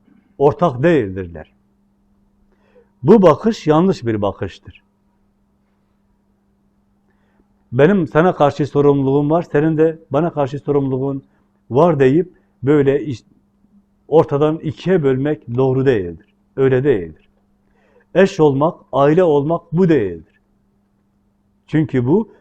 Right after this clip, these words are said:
bir ortaklık değildir. Her biri karşısındakinden "Benim haklarıma riayet et,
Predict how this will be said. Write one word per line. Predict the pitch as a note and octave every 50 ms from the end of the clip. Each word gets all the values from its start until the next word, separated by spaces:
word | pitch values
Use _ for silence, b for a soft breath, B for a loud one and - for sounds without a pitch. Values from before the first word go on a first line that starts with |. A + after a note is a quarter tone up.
| b b B2+
bir | D#3+ -
ortaklık | F#3 - B2+ B2+ - - D#3 D3+ - E3 G3+ F3 C#3
değildir. | A2+ G2 F2+ F2+ E2+ E2 D2+ D#2 _ _ _ _ _ _ _ _ _ _ _ _ _ _ _ _ _ _ _ _ _ _ _ _ _ _ _ _ _ _ _ _ _ _ _ _ _ _ _ _ _ _ _ _ _ _ _ _ _ _ _ _ _ _ _ _ _ _ _ _ _ _ _ _ _ _ _ _ _
Her | C3+ D#3 G3+ G#3 E3+
biri | C#3+ C3 C3+ C#3+
karşısındakinden | C#3 - C#3+ C3+ - - - - C#3 C3 B2 C3+ C3 - C#3 C3 B2+ B2+ D3 D#3+ E3+ E3+ _ _ _ _ _ _ _ _ _ _ _ _ _ _ _ _ _ _ _ _ _ _ _ _ _ _ _ _ _ _
"Benim | A#2+ C3+ E3+ G3 E3+
haklarıma | B2 A#2+ D3+ - - C3+ C3 C3 C#3+ D3+ D3 C#3
riayet | B2+ B2 B2+ A#2+ A#2+ A#2+ B2+ B2 B2 -
et, | D#3+ F#3 - -